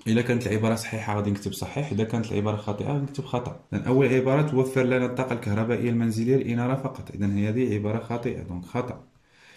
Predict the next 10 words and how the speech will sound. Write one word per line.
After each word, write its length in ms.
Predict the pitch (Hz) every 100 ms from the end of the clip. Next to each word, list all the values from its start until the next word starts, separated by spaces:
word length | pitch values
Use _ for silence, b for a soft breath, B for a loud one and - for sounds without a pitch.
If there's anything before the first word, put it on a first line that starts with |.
| B B
لأن 240 | - 98 101
الطاقة 420 | 101 - 101 101
الكهربائية 640 | 98 98 101 101 98 98
المنزلية 520 | 95 98 92 90 107
كتوفر 520 | 127 117 107 101 - 98
لنا 160 | 92
الإنارة، 540 | 85 76 82 90 110 117
كتوفر 480 | 110 101 98 - 92
لنا 200 | 92 90
كذلك 540 | 92 92 95 95 -